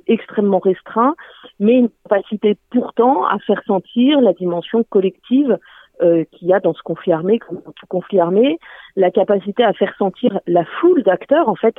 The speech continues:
engagés autour du très faible nombre de personnages, euh, qu'il y a dans ce film. Et c'est intéressant de voir que c'est possible, justement. Et donc, cet argument, euh, d'une tradition cinématique, cinématographique française moins apte à faire sentir, euh,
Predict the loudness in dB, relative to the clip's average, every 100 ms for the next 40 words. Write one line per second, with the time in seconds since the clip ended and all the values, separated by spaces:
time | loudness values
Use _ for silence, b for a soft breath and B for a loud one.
0 | -2 0 2 2 2 0 0 -2 -2 -4
1 | -6 -10 -10 -12 -4 -4 -2 -2 -2 0
2 | -2 -2 -2 0 0 0 -2 -8 _ B
3 | B 0 2 2 0 0 2 0 -2 0
4 | 2 0 -4 B B -6 -2 0 2 2
5 | 2 2 2 0 0 -2 -2 0 0 0
6 | 0 -2 -4 -6 -2 0 -2 0 0 0
7 | -2 -6 -6 -4 0 2 2 -2 B B
8 | -6 -4 0 -2 0 -4 -4 -6 -6 -4
9 | -4 -4 -6 -10 -20 -20 -6 0 2 2
10 | 0 0 -2 -4 -12 -8 -6 -2 0 0
11 | 0 0 0 0 -2 -2 -8 -6 -4 -4
12 | -4 -2 -2 -2 -4 -4 -6 -16 b b
13 | b b 0